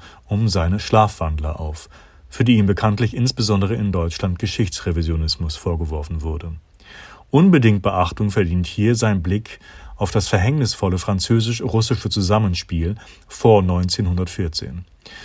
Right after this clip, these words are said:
Und Serienfans wird der Hinweis auf die letzte Staffel der legendären achtziger Jahre Sitcom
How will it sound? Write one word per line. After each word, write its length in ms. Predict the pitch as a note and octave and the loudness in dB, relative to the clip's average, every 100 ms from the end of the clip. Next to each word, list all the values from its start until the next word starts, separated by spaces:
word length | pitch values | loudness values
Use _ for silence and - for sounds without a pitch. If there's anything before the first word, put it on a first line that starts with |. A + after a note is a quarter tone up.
| - - | -20 -6
Und 160 | G2 | -2
Serienfans 880 | F2 A#2 C#3 F2+ D#2+ F2+ F2+ F#2+ - - - - | 4 4 4 2 0 0 0 0 -4 -10 -20 -10
wird 160 | G2 G2+ | -2 0
der 60 | |
Hinweis 420 | F2+ A2+ G#2+ F#2+ - | 2 2 2 0 -2
auf 80 | |
die 80 | - | -2
letzte 320 | G2 G#2+ - | -2 0 -2
Staffel 320 | G#2+ G#2+ F#2+ G2 | -2 -2 -2 -2
der 100 | F2+ | -2
legendären 640 | G2 A2 F#2 F#2+ F#2+ G2+ | 0 0 0 0 -2 -4
achtziger 440 | - A2 - G2+ F#2 | -4 -6 -4 0 2
Jahre 320 | G#2 A#2 F2+ | 4 2 0
Sitcom 520 | - D#2+ - F#2 | -4 -8 -4 -4